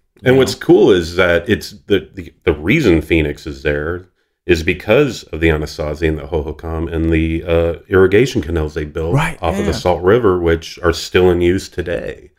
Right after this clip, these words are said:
Speaker 1: Uh, expanded, obviously,
Speaker 2: Yeah.
Speaker 1: but, um, some of those are, are, were the basis for the irrigation system there. Um, and, you know, it was kinda like the Nile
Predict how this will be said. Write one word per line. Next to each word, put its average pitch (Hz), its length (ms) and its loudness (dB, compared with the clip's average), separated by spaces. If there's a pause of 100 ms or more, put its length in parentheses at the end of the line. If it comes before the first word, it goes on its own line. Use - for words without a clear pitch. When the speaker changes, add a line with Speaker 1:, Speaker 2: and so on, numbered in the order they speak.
(440)
Speaker 1:
Uh, 76 240 2
expanded, 95 680 0
obviously, 82 600 0
Speaker 2:
Yeah. 117 80 0
Speaker 1:
but, 82 340 4 (420)
um, 78 580 0
some 90 200 0
of 85 80 4
those 85 220 6
are, 80 140 0 (140)
are, 78 280 -2
were 87 180 -6
the 80 80 -4
basis 85 460 0
for 85 140 -4
the 80 120 -4
irrigation 82 540 -4
system 78 420 -12
there. 76 400 -8 (140)
Um, 73 640 -6
and, 82 160 0
you 87 60 4
know, 82 100 4
it 78 40 0
was 78 120 -4
kinda 82 200 -2
like 78 140 0
the 78 80 -4
Nile 76 480 -8